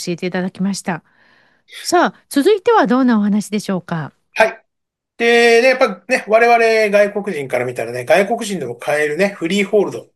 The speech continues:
Speaker 2: ね、ね、その制度がすごく気になってくると思うんですけども。
Speaker 1: ね、先ほどおっしゃっていただいたものですね。
Speaker 2: はい。
Speaker 1: うん。
Speaker 2: はい。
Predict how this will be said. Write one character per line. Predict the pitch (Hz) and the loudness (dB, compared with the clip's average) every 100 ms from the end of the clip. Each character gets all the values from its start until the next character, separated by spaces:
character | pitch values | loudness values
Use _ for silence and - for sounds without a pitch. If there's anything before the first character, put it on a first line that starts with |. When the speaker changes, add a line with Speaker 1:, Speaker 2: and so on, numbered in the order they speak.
| _ | _
Speaker 2:
ね、 | 175 180 - | -10 -10 -6
ね、 | 202 - | -8 -8
そ | - | -8
の | 160 | -2
制 | 214 202 | 2 2
度 | 143 | 0
が | - | -6
す | 170 | -12
ご | |
く | - | -8
気 | 190 | 0
に | |
な | 196 | 0
っ | 196 | 0
て | |
く | 127 | -8
る | 123 | -10
と | 123 | -8
思 | 131 | -10
う | |
ん | 120 | -12
で | 113 | -18
す | - | -16
け | |
ど | 127 | -6
も。 | 170 208 311 | 2 4 4
Speaker 1:
ね、 | |
先 | - 226 208 | 0 -2 -2
ほ | |
ど | 180 | -2
お | 175 | -4
っ | |
し | - | -4
ゃ | |
っ | 190 | -6
て | 175 | -4
い | |
た | 175 | -2
だ | 170 | -2
い | 180 160 | -4 -6
た | 170 _ _ _ _ | -10 _ _ _ _
も | 170 175 | -4 -2
の | 180 | 0
で | 165 | 2
す | 160 160 | 0 2
ね。 | 240 | -2
Speaker 2:
は | |
い。 | 330 _ - | -4 _ -6
Speaker 1:
う | |
ん。 | 254 302 294 | -4 -4 0
Speaker 2:
は | |
い。 | 302 | 0